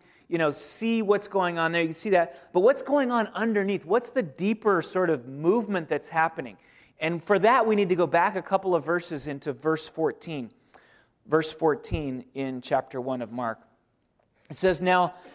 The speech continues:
after John was arrested, Jesus came into Galilee proclaiming the gospel of God and saying, 'The time is fulfilled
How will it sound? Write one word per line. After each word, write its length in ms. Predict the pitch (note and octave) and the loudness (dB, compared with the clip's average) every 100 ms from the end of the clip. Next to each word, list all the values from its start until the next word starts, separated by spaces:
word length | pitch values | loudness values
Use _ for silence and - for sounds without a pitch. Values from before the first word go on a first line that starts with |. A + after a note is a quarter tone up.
| - _ | -20 _
after 420 | F#3 C4 C4+ D4+ | 0 0 0 -2
John 440 | F#3 E3 F#3+ G#3+ A3+ | 2 4 4 4 2
was 160 | A3+ | 2
arrested, 580 | A3 E3 D3 C#3+ E3 E3+ | 2 4 2 0 -4 -4
Jesus 480 | - G#3 A#3+ B3 A#3+ | 0 0 2 -2 -4
came 320 | - F#3+ F#3+ | -2 0 0
into 320 | E3+ G3 A3+ | -2 -4 -4
Galilee 480 | D#3+ D#3 D#3 D#3+ E3 | 2 2 4 4 2
proclaiming 640 | E3 E3 - F3 F#3+ A3 G#3+ | 0 -4 -4 -4 0 2 0
the 80 | |
gospel 480 | D3+ D#3 D#3+ - E3 | 4 2 2 -4 -4
of 100 | D3 | 0
God 280 | C3 D3 C#3 | 4 4 4
and 140 | C3 | 0
saying, 440 | C#3 F3 D#3+ D#3 D3 _ - _ _ | -6 -4 -2 -2 -8 _ -20 _ _
'The 100 | F3+ | -4
time 420 | F3+ - G3+ A#3 | -4 0 2 4
is 140 | A#3 A3 | 0 0
fulfilled 760 | A3+ G#3 - A3 D#3+ C3+ C#3 | 0 -2 0 2 4 2 -2